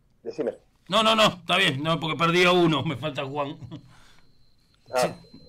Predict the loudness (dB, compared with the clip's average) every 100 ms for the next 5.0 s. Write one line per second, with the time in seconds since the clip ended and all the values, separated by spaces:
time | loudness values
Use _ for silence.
0 | -2 2 4 4 2 4 2 2 0 2
1 | 0 0 -4 -8 -4 -2 0 0 2 2
2 | 2 0 0 -2 0 0 2 -2 0 0
3 | 2 2 2 0 0 0 -2 -4 0 0
4 | 0 -6 _ -2 0 0 0 0 2 0